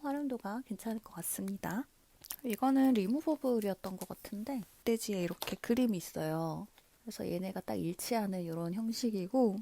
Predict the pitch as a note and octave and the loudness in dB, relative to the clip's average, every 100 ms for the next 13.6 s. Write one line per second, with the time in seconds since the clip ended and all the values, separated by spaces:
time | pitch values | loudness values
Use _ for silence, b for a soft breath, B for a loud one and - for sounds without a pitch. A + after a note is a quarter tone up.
0 | - _ - G3 G3 - F4 F4 F#4 B3+ | -8 _ -6 -2 -2 2 6 8 8 6
1 | G#3 G#3 A3+ F#3+ - - - - - - | 4 4 4 2 -2 -10 -20 -20 -18 -16
2 | - - D#4 D4+ D#4+ C#4+ A#3+ A3+ G#3 G3 | -14 -8 -6 -2 0 0 0 -2 -6 -8
3 | - C4+ A#3+ G#3 G#3+ - - - E3+ F3+ | -6 -4 -4 -6 -8 -12 -10 -8 -6 -6
4 | F3+ D#3+ - G#3+ B3 - A3+ F3 G3 - | -8 -10 -10 -12 -6 0 2 2 0 -6
5 | - - _ _ _ _ _ _ _ B3+ | -12 -14 _ _ _ _ _ _ _ 4
6 | B3+ - - A3+ C4+ D#4 B3 A3 - - | 4 0 -2 0 4 6 6 2 -8 -20
7 | - E4 E4+ - - C#4+ D4 C#4 D4 C#4 | -2 4 6 4 -2 0 4 4 4 4
8 | B3+ A#3 A3+ G#3+ G3+ G3+ C4+ - - - | 6 4 2 0 0 0 -2 -4 0 2
9 | A3 - - - - G#3+ G3+ G3 G3 F3+ | 4 0 -6 -4 -2 0 0 0 0 0
10 | F3+ F#3+ A3 - F#3+ F3+ F3+ B3+ C4 - | 0 -2 -2 -2 -4 -2 4 6 6 4
11 | - - E5+ G4 - - - G3+ E3 F3 | 4 4 4 2 0 0 0 2 2 4
12 | C4+ A3 - A3 A#3 A#3 A3 G3 F3+ F3+ | 4 4 2 -2 0 2 2 2 0 0
13 | A3 - E3 F3 A3 | -6 -6 -4 0 -2